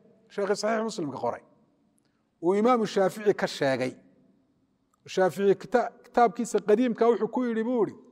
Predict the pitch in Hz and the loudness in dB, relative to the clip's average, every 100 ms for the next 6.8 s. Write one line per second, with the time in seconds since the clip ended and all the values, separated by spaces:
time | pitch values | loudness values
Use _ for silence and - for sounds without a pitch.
0 | _ _ _ _ _ _ _ - 202 262 | _ _ _ _ _ _ _ -4 2 2
1 | 262 233 247 254 233 185 202 180 175 196 | 4 4 6 6 6 6 2 2 0 0
2 | 202 240 233 202 175 165 220 240 220 214 | 4 8 8 6 2 0 0 2 4 4
3 | 240 220 160 - 190 220 247 196 185 170 | 4 2 -2 0 2 8 6 6 -2 -4
4 | - - - _ _ _ _ _ _ _ | -6 -18 -20 _ _ _ _ _ _ _
5 | _ _ _ _ _ _ _ _ _ _ | _ _ _ _ _ _ _ _ _ _
6 | - 165 170 196 - 233 226 | -8 -6 -2 -2 2 6 6